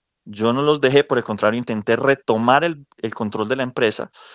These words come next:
Eh, luché para que no se venciera la cláusula de protección que ellos querían que se venciera, y adicionalmente me opuse a la venta de las torres,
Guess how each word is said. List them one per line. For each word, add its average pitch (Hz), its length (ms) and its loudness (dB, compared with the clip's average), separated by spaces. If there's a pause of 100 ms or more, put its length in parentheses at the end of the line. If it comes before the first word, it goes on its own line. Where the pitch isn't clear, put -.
(440)
Eh, - 140 -6
luché 120 460 2
para - 140 0
que 156 100 -2
no 131 100 0
se 139 120 -2
venciera 120 320 -2
la 117 100 0
cláusula 117 340 -4
de 117 40 -4
protección 104 420 -10
que 127 100 -2
ellos 123 180 -2
querían 107 280 -4
que 131 100 -8
se 139 100 -4
venciera, 127 460 -2 (400)
y 175 260 0
adicionalmente 165 1200 0 (680)
me 123 180 2
opuse 143 400 0
a 139 40 4
la 135 120 4
venta 113 300 0
de 123 60 2
las 95 200 -4
torres, - 540 -2